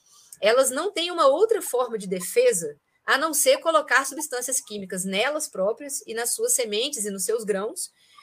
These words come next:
porque a planta, ela não tem perna pra correr, ela não tem dente pra morder, ela não tem braço pra brigar, né? A planta, a única forma de defesa que ela tem é colocando substâncias químicas nela que vai, é, espantar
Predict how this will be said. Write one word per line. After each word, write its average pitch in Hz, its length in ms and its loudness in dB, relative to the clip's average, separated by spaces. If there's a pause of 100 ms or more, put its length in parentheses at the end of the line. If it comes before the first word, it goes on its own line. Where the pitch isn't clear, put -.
(120)
porque - 260 -4
a 349 100 6
planta, 349 400 2
ela 339 160 4
não 320 120 -6
tem 262 200 -6
perna 214 260 -2
pra 233 100 -6
correr, 269 540 6
ela 208 180 -4
não 214 140 -6
tem 220 180 -6
dente 208 240 0
pra 220 120 -8
morder, 233 480 6
ela 208 160 -2
não 220 100 -4
tem 220 160 -6
braço 202 300 0
pra 214 100 -8
brigar, 262 420 4 (360)
né? 240 200 -2 (360)
A 240 120 2
planta, 311 460 -2
a 349 40 0
única 440 300 -2
forma 302 340 0
de 254 60 -8
defesa 233 460 4
que - 60 -4
ela 277 140 0
tem 294 240 0
é 403 60 -2
colocando 453 420 -2
substâncias 233 540 -4
químicas 226 400 -4
nela 269 260 -2
que 523 160 0
vai, 392 240 2 (460)
é, 523 200 0
espantar 330 640 4